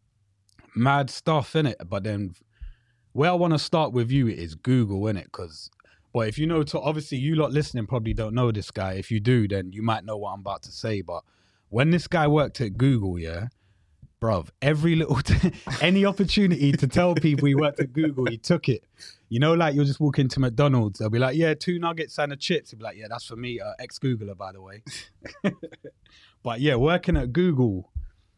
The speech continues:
what's that like, bro? I wanna know the top three best things at Google and the top three worst.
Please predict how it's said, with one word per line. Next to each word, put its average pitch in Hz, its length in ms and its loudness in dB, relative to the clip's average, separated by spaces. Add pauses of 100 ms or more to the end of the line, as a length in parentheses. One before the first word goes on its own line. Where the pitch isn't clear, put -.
(220)
what's 147 180 -2
that 131 220 -2
like, 131 240 0
bro? 98 100 -2
I 107 40 0
wanna 131 220 4
know 117 140 4
the 101 100 -2
top 151 300 0
three 127 280 2
best 143 360 0
things 117 300 0
at 104 160 -6
Google 98 560 -4
and 101 120 -14
the 92 40 -20
top - 260 -2
three 107 240 -8
worst. 104 480 -4